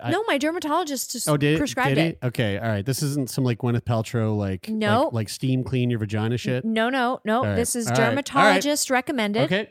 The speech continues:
Speaker 1: all right.
Speaker 2: And then I did, I did talk to about it with my naturopath, and she was like, "Yeah, that does seem to help people."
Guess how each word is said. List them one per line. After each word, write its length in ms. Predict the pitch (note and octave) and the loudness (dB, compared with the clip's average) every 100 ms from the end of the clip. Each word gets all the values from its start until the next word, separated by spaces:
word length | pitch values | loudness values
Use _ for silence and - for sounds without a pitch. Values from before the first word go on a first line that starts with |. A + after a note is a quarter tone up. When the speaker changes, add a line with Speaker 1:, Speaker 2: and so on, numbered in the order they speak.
| - | -4
Speaker 1:
all 100 | B2 | 0
right. 180 | D#3 E3+ _ - | 0 -2 _ -6
Speaker 2:
And 120 | A3+ | -2
then 140 | A3+ A3+ | 0 2
I 120 | A3 | 0
did, 280 | A3 A#3+ A#3 | 2 0 2
I 80 | G#3+ | 0
did 380 | G3 - A3+ A3 | 0 0 0 0
talk 220 | A3+ A3+ | 0 0
to 120 | - | 0
about 180 | B3 A#3 | 0 0
it 120 | A3+ | 0
with 240 | D#3 G#3+ - | -2 -4 -6
my 160 | A3 | -4
naturopath, 480 | G#3 G3 A#3 G#3+ G#3+ | -2 -4 -4 -4 -4
and 80 | A3 | -4
she 100 | A3 | -8
was 80 | G#3 | -6
like, 200 | G#3 G3+ | -6 -6
"Yeah, 220 | A#3 D#4 | -8 -6
that 180 | D4+ C4+ | -6 -4
does 200 | A#3+ B3+ | -4 -4
seem 160 | C#4 C4+ | -6 -4
to 80 | |
help 260 | B3+ D4 - | -4 -4 -8
people." 420 | A3 F#3+ G3+ A3+ | -12 -8 -8 -8